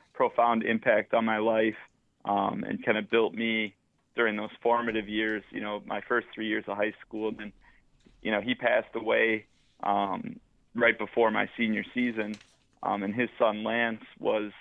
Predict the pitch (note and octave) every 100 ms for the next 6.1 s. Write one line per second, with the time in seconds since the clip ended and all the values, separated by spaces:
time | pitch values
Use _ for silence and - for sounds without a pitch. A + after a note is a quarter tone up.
0 | - - G#2 G2+ G2 - _ _ - G#2
1 | C#3 B2 A2+ - A2 G#2+ E2+ - G#2+ -
2 | B2+ B2 - A2+ G#2 G#2 G#2 A2+ G#2+ A2
3 | G#2 - _ _ - B2+ A2+ A2 - A2+
4 | A2 G2+ G#2 A2 A#2 - A2+ A2 G#2 -
5 | A#2 A2 A2 G#2 A#2+ - G#2+ G2+ A#2 A#2